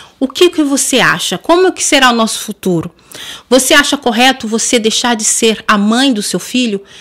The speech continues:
por conta de uma opressão? Você acha correto que desde o nascimento o seu filho passe por uma transformação,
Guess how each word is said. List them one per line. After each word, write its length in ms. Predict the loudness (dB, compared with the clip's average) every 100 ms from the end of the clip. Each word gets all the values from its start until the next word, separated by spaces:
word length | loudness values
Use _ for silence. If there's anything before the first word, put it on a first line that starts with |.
| -20 -20 _
por 180 | -4 -4
conta 380 | 0 0 0 -2
de 140 | 0
uma 180 | 0 2
opressão? 720 | 0 -2 -4 -4 0 0 0 -4 _ -20 -20 _
Você 200 | 0 4
acha 220 | 2 2
correto 580 | 0 0 4 2 2 -4
que 140 | -6
desde 400 | -2 4 4 4
o 60 | 2
nascimento 720 | 2 0 0 0 2 0 -2
o 40 | -6
seu 200 | -4 -4
filho 400 | -2 0 0 -2 -8 _
passe 400 | 2 4 4 0
por 320 | -6 -4 -2 -2
uma 360 | -2 -2 -2
transformação, 1120 | -2 -2 0 -2 -4 -4 -2 -4 -2 0 -2